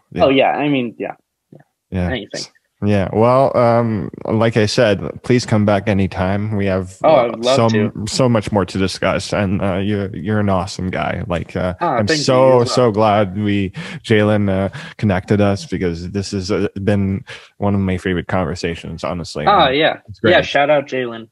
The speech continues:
Speaker 1: <laughs> Yeah, shout out Jalen.
Speaker 2: Yeah.
Speaker 1: Thank you, Jalen.
Speaker 2: Yeah. <laughs>
Speaker 1: Yeah.
Speaker 2: Yeah.
Speaker 1: So, uh, yeah. Uh, anything you wanna plug before we go, or anything you wanna
Speaker 2: Um,
Speaker 1: discuss?
Speaker 2: no, but be on, uh, yeah, be on the lookout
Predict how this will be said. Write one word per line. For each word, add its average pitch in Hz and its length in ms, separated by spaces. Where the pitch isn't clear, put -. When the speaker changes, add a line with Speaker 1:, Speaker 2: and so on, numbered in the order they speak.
Speaker 1:
<laughs> - 180
Yeah, 123 220
shout 127 260
out 127 160
Jalen. 107 420
Speaker 2:
Yeah. - 40
Speaker 1:
Thank 127 220
you, 123 120
Jalen. 90 540
Speaker 2:
Yeah. 165 100
<laughs> - 60
Speaker 1:
Yeah. 92 240
Speaker 2:
Yeah. 98 60
Speaker 1:
So, 110 360
uh, 104 380
yeah. 151 260
Uh, 113 560
anything 160 420
you 156 120
wanna 131 240
plug 131 400
before 123 340
we 117 140
go, 131 400
or 127 260
anything 117 560
you 113 140
wanna 110 480
Speaker 2:
Um, 131 540
Speaker 1:
discuss? 131 200
Speaker 2:
no, 160 280
but 143 260
be 143 180
on, 160 240
uh, 135 400
yeah, 147 180
be 123 200
on 147 160
the 135 60
lookout 135 460